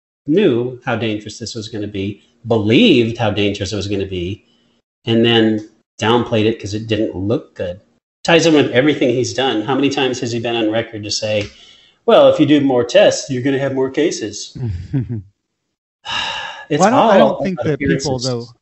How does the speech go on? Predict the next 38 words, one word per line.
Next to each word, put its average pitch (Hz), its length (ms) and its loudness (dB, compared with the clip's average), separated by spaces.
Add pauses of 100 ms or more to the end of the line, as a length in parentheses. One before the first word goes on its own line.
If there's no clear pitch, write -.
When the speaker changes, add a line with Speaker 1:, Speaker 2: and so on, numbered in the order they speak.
(120)
Speaker 2:
I 147 100 -8
don't, 185 120 -8
I 156 120 -6
don't 170 200 -8
think 151 200 -6 (1040)
if 143 220 -10
we 160 80 -6
go 143 140 -2
back 131 240 -4
to 120 80 -12
February 123 520 -6
and 107 80 -8
March, 120 480 -8 (380)
I 139 180 0
don't 123 260 -2
think 113 560 -4 (100)
that 120 200 -4
there 120 220 0
was, 107 680 -4 (300)
I 160 60 2
think 185 160 2
there 185 120 2
was 135 240 2
a, 113 280 -2 (120)
a, 120 200 -6 (140)
a 120 280 -6
vocal 123 400 0
minority 117 560 0
that 113 140 0
was 117 120 -6
saying, 135 420 0
"This 120 200 -2
is 127 200 0
worse 123 300 0
than 117 180 -2
we're 120 120 0
being 113 320 0
told." 120 400 -2